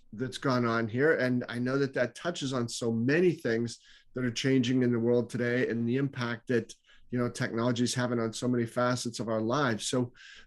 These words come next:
what is sort of the, the highlights there for you, Bonnie? What really stuck out?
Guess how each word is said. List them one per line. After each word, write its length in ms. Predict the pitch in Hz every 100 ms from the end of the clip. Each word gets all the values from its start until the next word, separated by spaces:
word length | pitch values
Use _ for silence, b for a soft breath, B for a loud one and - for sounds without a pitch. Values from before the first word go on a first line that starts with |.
| -
what 200 | 139 175
is 160 | 170
sort 180 | - 185
of 40 | 170
the, 220 | 151 -
the 180 | 113 135
highlights 560 | 123 175 202 160 123 -
there 160 | 123
for 180 | - 131
you, 80 | 117
Bonnie? 280 | 113 110 120
What 260 | 123 139
really 240 | 143 147 147
stuck 340 | - 151 -
out? 300 | 139 110 -